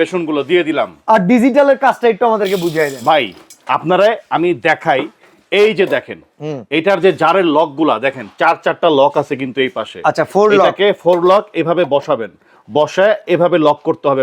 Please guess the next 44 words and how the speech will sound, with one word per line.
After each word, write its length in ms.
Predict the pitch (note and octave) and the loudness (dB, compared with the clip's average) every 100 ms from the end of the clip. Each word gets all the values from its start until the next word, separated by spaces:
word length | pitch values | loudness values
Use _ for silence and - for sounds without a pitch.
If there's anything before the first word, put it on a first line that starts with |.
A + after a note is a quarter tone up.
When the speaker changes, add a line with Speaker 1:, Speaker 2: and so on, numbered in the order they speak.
| A#2+ | 0
Speaker 1:
ব্লেন্ডার 340 | E3+ E3+ F3 | 0 2 0
এভাবে 180 | F3 F3 C3 | 2 0 -2
ধরে 160 | D3+ E3+ | -2 0
কাজ 100 | F3 - | -2 -2
করতে 200 | E3+ - B2 | -6 -4 -6
হবে 140 | A2 F#2+ | -6 -6
না। 60 | E2 E3 | -2 -2
Speaker 2:
আচ্ছা। 220 | - B2+ G#2 G3+ | 0 -2 2 0
Speaker 1:
এইখানে 280 | G3+ G3+ F3+ C3+ | 0 0 0 -2
আসেন, 200 | A2+ E2 _ _ _ _ _ _ - G#3 | -6 -12 _ _ _ _ _ _ -2 2
এই 80 | A3 | 4
যে 60 | G3 F3 | 4 2
দেখেন, 200 | D3+ B2 - G3 | 0 -6 -2 2
on 100 | A#3 G#3+ C#3 | 4 2 0
off 100 | - _ _ _ - | -4 _ _ _ -2
Speaker 2:
টাচ 160 | A#3 B3 E4+ | -2 0 -6
সিস্টেম? 300 | C4+ - C#3 | -6 -4 2
Speaker 1:
টাচ 140 | A3 - A#3+ | 2 2 -2
সিস্টেম। 340 | A3 - D#3 E3+ - C4+ B3 | -6 -2 -4 -4 -12 -4 0
Speaker 2:
বাহ। 140 | A3+ C#3 F3 | 0 0 2
Speaker 1:
লো, 140 | A3+ A#3+ C#4 C#4 _ _ C#3 E3+ | 4 4 0 -4 _ _ -4 -2
মিডিয়াম, 400 | F#3+ A3 A3+ A#3 F#3 - - | 0 2 2 0 -6 -12 0
হাই 220 | F3 D#3 | 2 2
Speaker 2:
ভাই, 120 | G2+ _ - | -4 _ -2
Speaker 1:
তিনটা 200 | G3 A3 | 2 2
Speaker 2:
এটা 120 | B3 | 2
তো 60 | B3 | 2
Speaker 1:
পাওয়ার 140 | A#3 | 2
Speaker 2:
লাইট 160 | A3+ A3+ | 2 0
Speaker 1:
আছে। 80 | G3 | 0
Speaker 2:
জ্বলে 180 | B3 G#3 | 2 0
উঠছে। 260 | D#3+ - C3+ D3 | -2 -6 -6 0
Speaker 1:
হ্যাঁ, 160 | D3+ A#2+ C#3+ | -2 0 0
লো, 100 | A3 A#3+ G#3 | 2 0 -2
মিডিয়াম, 280 | G3 G#3+ D#3+ | 0 0 0
হাই 120 | E3+ D3+ | -2 -2
তিনটা 220 | G3+ G#3 G3+ | -6 -4 0
পাওয়ার 160 | E3+ D#3 | 2 2
আছে 60 | F3+ | 2
Speaker 2:
আর 60 | F3 | 0
Speaker 1:
এবং 80 | G3+ | 2
Speaker 2:
পালস? 140 | A3 | 4
Speaker 1:
পালসেও 300 | A3+ G#3+ A3+ | 2 0 -4
কাজ 100 | G#3 | -2